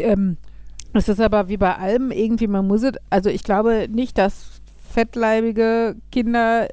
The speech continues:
plötzlich schlank werden, weil das Cookie Monster sagt, dass Kekse nur manchmal okay sind.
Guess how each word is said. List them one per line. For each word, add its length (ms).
plötzlich 420
schlank 300
werden, 220
weil 120
das 200
Cookie 200
Monster 480
sagt, 220
dass 140
Kekse 340
nur 120
manchmal 420
okay 300
sind. 260